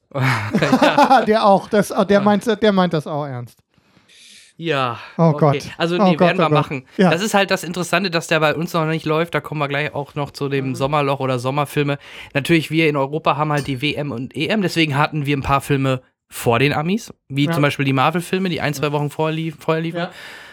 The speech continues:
Speaker 1: Äh, oder auch Warcraft lief eher bei
Speaker 2: Genau,
Speaker 1: uns.
Speaker 2: und mit dem
Speaker 1: Ähm,
Speaker 2: Rest sind wir jetzt deutlich
Speaker 1: dann
Speaker 2: später
Speaker 1: ist jetzt
Speaker 2: dran.
Speaker 1: halt gerade Pause wegen Fußball und geht im Juli wieder los, genau.
Speaker 2: Ja.
Speaker 1: Oder findet,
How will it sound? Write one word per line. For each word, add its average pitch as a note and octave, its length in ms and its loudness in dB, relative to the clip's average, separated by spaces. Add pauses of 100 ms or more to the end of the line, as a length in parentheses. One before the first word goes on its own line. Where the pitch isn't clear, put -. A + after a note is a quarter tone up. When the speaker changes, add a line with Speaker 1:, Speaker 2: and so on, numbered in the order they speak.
(280)
Speaker 1:
Äh, D#3 160 2
oder D#3 240 4
auch C#3+ 180 0
Warcraft C3+ 680 -4
lief D#3+ 160 -4
eher D3+ 220 -2
bei D#3 120 2
Speaker 2:
Genau, D#3 160 2
Speaker 1:
uns. C3+ 240 -4
Speaker 2:
und E3+ 80 -10
mit C#3 100 2
dem C#3 80 4
Speaker 1:
Ähm, C3+ 80 0
Speaker 2:
Rest D#3+ 160 0
sind F#3+ 120 -2
wir E3+ 80 2
jetzt D#3+ 220 -2
deutlich E3 300 0
Speaker 1:
dann D3 100 2
Speaker 2:
später D3+ 100 -2
Speaker 1:
ist C3 80 0
jetzt E3+ 180 0
Speaker 2:
dran. D#3+ 60 4
Speaker 1:
halt D3 100 -2
gerade D3 340 0
Pause D#3 520 0
wegen C#3+ 280 -4
Fußball E3+ 480 -6
und C#3+ 180 -8
geht C#3+ 120 -4
im C3 120 -2
Juli A#2 260 -6
wieder F2+ 160 -10
los, - 240 -16
genau. G#2+ 240 -16
Speaker 2:
Ja. D3 140 -12 (640)
Speaker 1:
Oder D3 200 6
findet, E3+ 320 0